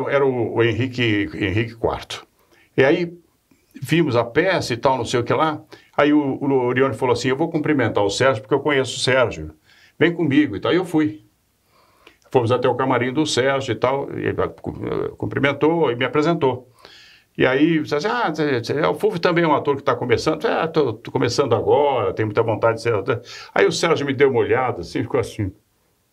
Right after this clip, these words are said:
"Olha, eu tenho uma peça que se eu fizer, se eu fizer,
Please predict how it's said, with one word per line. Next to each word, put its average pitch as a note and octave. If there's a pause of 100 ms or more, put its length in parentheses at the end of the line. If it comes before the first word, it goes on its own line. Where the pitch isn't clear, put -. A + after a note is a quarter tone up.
(640)
"Olha, - (200)
eu F3
tenho G3+
uma B2
peça F#2+ (600)
que B2+
se -
eu G#3
fizer, G2 (640)
se -
eu C#3
fizer, G#2